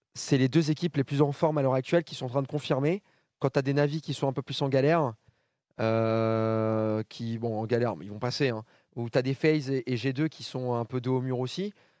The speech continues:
Euh, on avait assuré à peu près tout le monde que le Big Five, euh, s-, passerait quoi qu'il arrive, euh, en play-off. On n'y est pas encore. On peut peut-être y arriver,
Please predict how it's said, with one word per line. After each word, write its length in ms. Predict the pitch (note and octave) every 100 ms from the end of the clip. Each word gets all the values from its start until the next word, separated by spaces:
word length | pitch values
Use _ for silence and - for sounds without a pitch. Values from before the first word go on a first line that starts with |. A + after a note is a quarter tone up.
| _ _ -
Euh, 240 | B2 A#2+ A#2+
on 140 | B2+
avait 220 | C#3 C#3+
assuré 460 | D3+ D3+ - D#3+ E3+
à 60 | D#3
peu 120 | C#3+
près 140 | D3
tout 120 | C#3
le 60 | D#3
monde 260 | E3+ F3+ D3+
que 80 |
le 120 | C3+ B2
Big 180 | C#3+
Five, 500 | - E3 E3 D3 A#2 G2 _ -
euh, 220 | A#2 A#2
s-, 200 | A2+ - -
passerait 380 | C3+ C3+ - D3+
quoi 120 | C#3
qu'il 180 | - C3+
arrive, 240 | C3 C#3+
euh, 120 | B2+ A#2+
en 120 | A#2
play-off. 400 | B2 C#3 F3+ - _ _ _ -
On 120 | C3
n'y 100 | C3
est 60 | B2+
pas 140 | C3+
encore. 440 | B2+ D3+ D3 D#3 _ -
On 120 | A2+
peut 200 | - C#3
peut-être 340 | C3+ C3 B2+
y 100 | C3
arriver, 380 | B2+ B2+ C3+ G3+